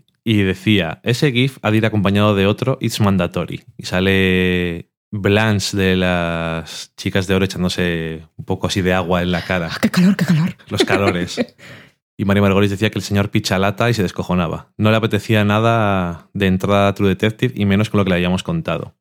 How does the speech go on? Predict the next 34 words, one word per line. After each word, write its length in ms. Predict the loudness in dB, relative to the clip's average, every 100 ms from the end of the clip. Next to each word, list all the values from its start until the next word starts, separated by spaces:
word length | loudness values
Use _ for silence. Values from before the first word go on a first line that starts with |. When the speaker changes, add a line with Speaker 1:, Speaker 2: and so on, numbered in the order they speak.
| _ _
Speaker 1:
Que 120 | 0
vio 100 | 2
la 160 | 0
promo 600 | 0 2 4 4 4 2 2
el 80 | 0
otro 240 | 0 0
día 140 | 2
y 60 | 0
se 80 | 0
sintió 240 | -2 -2
como 180 | 0 2
Alicia 260 | 2 -2 -4
Florrick. 520 | -4 -6 -8 -16 _ _ _ _ -14
Speaker 2:
Sí, 300 | 0 2 4
cuando 240 | 2 2 2
veía 180 | 2
la 420 | 2 0 0 0 0
serie 380 | 0 2 2
esa. 260 | 2 0 0
<laughs> 720 | 0 2 2 4 2 0 0
Qué 120 | 0
grande. 420 | 2 2 0 -2 _ -20 _ _ _ -6
Speaker 1:
No 160 | -4
sabía 380 | 0 0 2 0
si 220 | 0 -4
quizás 280 | -4 -4 -4
más 120 | -4
adelante 320 | -2 -2 -2
la 120 | -4 -4
pruebe, 280 | -2 -2
pero 160 | -2 -4
por 100 | -4
ahora 240 | -6 -6
no. 180 | -10 -14